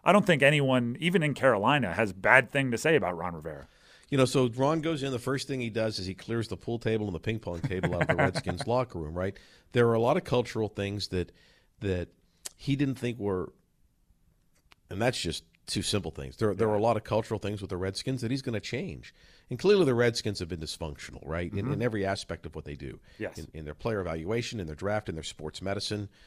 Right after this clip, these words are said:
Speaker 2: You know, players don't trust the team doctors. Players hold out because they think of the, I mean, the, the, the P R department,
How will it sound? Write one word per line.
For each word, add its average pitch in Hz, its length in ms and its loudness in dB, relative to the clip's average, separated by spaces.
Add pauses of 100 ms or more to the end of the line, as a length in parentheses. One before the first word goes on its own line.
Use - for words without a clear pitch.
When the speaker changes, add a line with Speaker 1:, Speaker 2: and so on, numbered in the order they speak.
(220)
Speaker 2:
You 92 80 -8
know, 80 80 -6
players 101 360 0
don't 82 160 -6
trust - 280 -6
the 80 60 -8
team 76 280 -12
doctors. 104 480 -4
Players - 400 -12
hold 78 200 -14
out 92 200 -6
because 78 220 -14
they 73 100 -12
think - 320 -12
of - 120 -20
the, - 400 -10
I 101 80 -6
mean, 95 240 -6 (400)
the, 73 100 -8
the, 76 140 -12
the - 120 -14
P 92 260 -2
R 113 160 0
department, 117 640 -4